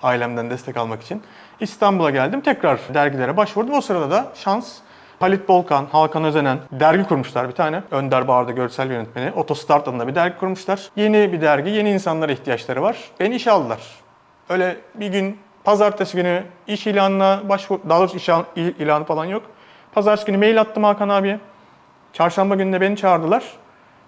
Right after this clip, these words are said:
Sonra oturdum, ofiste çalışıyordum. Bir F klavye verdiler önüme. <laughs> Hayatımda ilk defa F klavye olduğunu gördüm. Yani F klavye kullanmayı bırak. F klavyenin varlığını gördüm ilk defa. Ben böyle çıt çıt çıt bir şeylere basıyorum. İki gün, üç gün işe gittim. Ondan sonra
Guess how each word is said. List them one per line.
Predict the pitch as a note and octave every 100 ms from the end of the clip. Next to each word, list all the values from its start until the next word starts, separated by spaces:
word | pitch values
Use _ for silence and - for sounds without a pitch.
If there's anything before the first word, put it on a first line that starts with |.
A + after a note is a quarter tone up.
| _
Sonra | - G3 G#3+
oturdum, | G#3 A3 G#3+ G#3+ - - -
ofiste | F#3 F#3 - F#3+
çalışıyordum. | F#3+ G#3 A3 F#3 F#3
Bir | D#3
F | D#3
klavye | E3 D#3 D#3+
verdiler | C3+ B2
önüme. | A#2+ B2 E3 - - -
<laughs> | - - - -
Hayatımda | C#3+ D#3+ - F3+
ilk | F#3+
defa | F#3 F#3+
F | F3 E3+ -
klavye | F3+ F3 F3+
olduğunu | D#3+ D3+ E3+ E3
gördüm. | C3+ A#2 A#2+ F3 -
Yani | D3+ B2+ C3
F | -
klavye | C3+ C3+
kullanmayı | C3+ B2+ C3 E3+
bırak. | D#3+ F#3 - - -
F | D3+
klavyenin | - D3 C#3+ E3 D#3
varlığını | C3+ C#3+ E3
gördüm | D3+ A#2+ A#2+
ilk | -
defa. | A#2+ E3+ C4+ - - _ -
Ben | G3+ G#3+
böyle | G#3 G#3+ G#3+ -
çıt | B3+ - _
çıt | - A3 _
çıt | - A3+ -
bir |
şeylere | - G3 G3+ G3
basıyorum. | D#3 C#3+ F3
İki | F3 F#3
gün, | F3
üç | F3
gün | E3+ F#3 - -
işe | - D#3+
gittim. | C3 - G3 - - - _ _
Ondan | D3 D#3 D3
sonra | D3 D3+ E3+